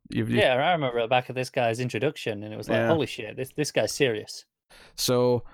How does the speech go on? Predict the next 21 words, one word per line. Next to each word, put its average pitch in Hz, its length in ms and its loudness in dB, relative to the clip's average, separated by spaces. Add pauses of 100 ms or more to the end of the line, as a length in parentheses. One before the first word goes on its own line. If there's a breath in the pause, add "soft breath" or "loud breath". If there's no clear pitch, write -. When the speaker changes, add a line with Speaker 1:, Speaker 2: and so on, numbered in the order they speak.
(540 soft breath)
Speaker 1:
yeah, 135 280 2
I've 151 240 2
come 285 280 2
to, - 280 4
do - 60 -6
you - 340 -4
know 294 80 6
what's - 120 4
funny? 185 220 2
Ashford 190 380 2
was 151 100 2
introduced 135 420 0
in 120 60 0
the 113 80 2
back 117 300 2
half 120 160 2
of 117 80 0
season 104 260 0
three, 104 380 2
and, 104 220 2
like, 107 220 -2